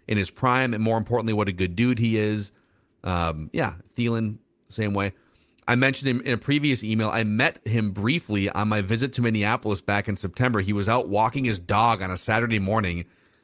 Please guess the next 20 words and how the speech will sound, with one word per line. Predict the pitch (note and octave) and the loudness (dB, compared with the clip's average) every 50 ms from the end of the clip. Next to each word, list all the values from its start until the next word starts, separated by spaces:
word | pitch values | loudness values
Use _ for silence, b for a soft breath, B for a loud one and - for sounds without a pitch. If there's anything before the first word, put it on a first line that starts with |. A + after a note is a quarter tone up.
| b - | b 0
It | - | 2
was | C3 B2 G#2+ | 2 2 2
the | A2+ G#2 | 0 -2
third | - - D#3 F3+ F#3+ F3+ D#3 | 0 2 4 4 4 4 4
best | F3 E3+ D#3 - | 2 2 2 0
thing | - E3 D#3+ | -2 -2 0
that | D3 C3 | 0 0
happened | A2+ A#2+ C3+ C3+ B2+ C3 B2 | 2 2 2 2 2 2 0
on | A2+ A2+ | 2 2
my | A2+ G#2+ | 2 0
trip. | F#2+ - - G2 D2+ D2 G2 | 0 -2 -2 -4 -2 0 0
Number | B2 C#3 C#3+ C#3+ | 2 2 2 2
one | B2+ B2+ C#3 D3+ D3+ | 2 2 2 2 2
was | C3+ A2 | 0 0
watching | G#2 A#2+ B2 B2 - B2+ | 2 0 0 0 0 -2
the | A#2+ A2 | -2 0
Vikings | G2+ A#2 A#2 A2 A2 A2 G2+ - | 2 0 0 0 -2 -4 -4 -4
beat | - G2+ - | -4 -6 -4
the | - | -4
Packers. | E2+ - A#2+ B2 B2+ B2 B2+ B2+ B2+ A#2+ A2+ | -2 0 2 2 2 2 0 0 0 0 -2